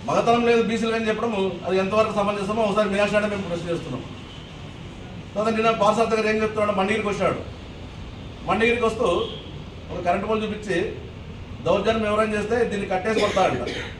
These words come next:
అంటే పోలీసులు లేరా, డిపార్ట్మెంట్ లేవా, అంటే ప్రభుత్వాలు లేవా, చట్టాలు లేవా, అంటే ఒక ఎమ్మెల్యే కాలేదు, ఎమ్మెల్యే కూడా అర్హత లేదు నీకు. అటువంటి వ్యక్తి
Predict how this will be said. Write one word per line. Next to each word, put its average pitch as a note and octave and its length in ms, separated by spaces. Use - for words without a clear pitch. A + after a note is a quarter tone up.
అంటే A3 220
పోలీసులు G3+ 320
లేరా, F3+ 440
డిపార్ట్మెంట్ G3+ 460
లేవా, F#3+ 240
అంటే F#3+ 360
ప్రభుత్వాలు G3+ 440
లేవా, F#3 320
చట్టాలు G#3 240
లేవా, F3+ 220
అంటే D3 120
ఒక A3+ 100
ఎమ్మెల్యే F#3+ 520
కాలేదు, G#3+ 680
ఎమ్మెల్యే A3 340
కూడా A3+ 180
అర్హత A3 260
లేదు A3 300
నీకు. A3+ 320
అటువంటి G#3 320
వ్యక్తి G3 560